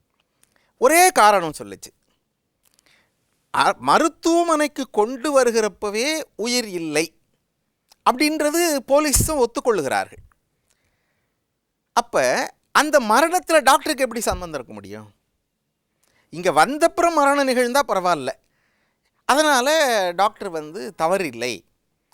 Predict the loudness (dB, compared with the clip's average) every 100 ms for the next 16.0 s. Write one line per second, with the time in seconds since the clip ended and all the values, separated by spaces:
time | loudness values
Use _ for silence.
0 | _ -6 -4 -4 -4 -2 0 0 -2 -6
1 | -4 -2 -4 -6 -4 0 0 -2 -6 -8
2 | -4 -4 -6 -10 -10 -10 -12 -18 -20 -20
3 | -20 _ _ _ _ _ _ _ _ _
4 | -6 -2 2 2 4 6 4 4 -2 -4
5 | -2 -2 0 -2 -4 -4 -4 0 2 2
6 | 0 -2 -4 -4 -4 -4 -6 -8 -10 -12
7 | -14 -14 -16 _ _ -18 -8 -4 -4 -4
8 | -4 -6 -6 -6 -4 -4 -6 -8 -10 -12
9 | -12 -12 -6 -6 -4 -8 -10 -12 -12 -12
10 | -14 -14 -18 -20 -20 _ _ _ _ _
11 | _ _ _ _ _ _ _ _ 0 2
12 | 2 2 0 8 8 8 2 -2 -4 -2
13 | -2 2 6 6 4 2 0 0 -4 -4
14 | -4 -4 -8 -6 -6 -6 -4 -4 -2 0
15 | 0 2 2 0 -2 -8 -12 -18 -20 -20